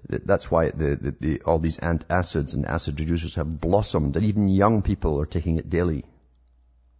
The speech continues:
because of the stuff that we're getting now. Never mind all the pesticides they put on it,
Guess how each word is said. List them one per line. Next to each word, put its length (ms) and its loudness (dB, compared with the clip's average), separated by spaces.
because 340 2
of 40 0
the 80 2
stuff 260 0
that 120 -4
we're 120 -6
getting 340 0
now. 240 -2
Never 160 2
mind 260 2
all 140 2
the 80 -2
pesticides 680 0
they 80 -6
put 180 0
on 140 2
it, 140 -2